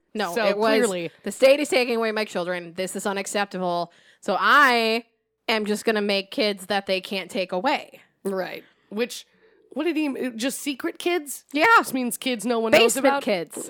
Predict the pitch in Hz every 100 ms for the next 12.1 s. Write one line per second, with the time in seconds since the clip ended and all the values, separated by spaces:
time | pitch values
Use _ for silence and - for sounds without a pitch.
0 | 196 185 165 151 123 - 135 - - 180
1 | 160 139 _ _ 302 339 214 165 - _
2 | _ _ - 285 285 285 285 294 285 233
3 | 277 294 339 370 330 240 196 175 170 175
4 | 185 _ - - 202 220 254 240 196 170
5 | 156 175 _ _ _ _ _ _ _ 202
6 | 185 170 160 165 185 214 208 226 214 202
7 | 208 208 202 190 180 180 180 190 - 190
8 | 185 196 185 - 214 214 214 208 208 220
9 | 214 240 302 - - 202 202 196 196 220
10 | 302 - - - - - _ _ - 180
11 | 165 165 170 277 247 _ - 190 311 220
12 | 233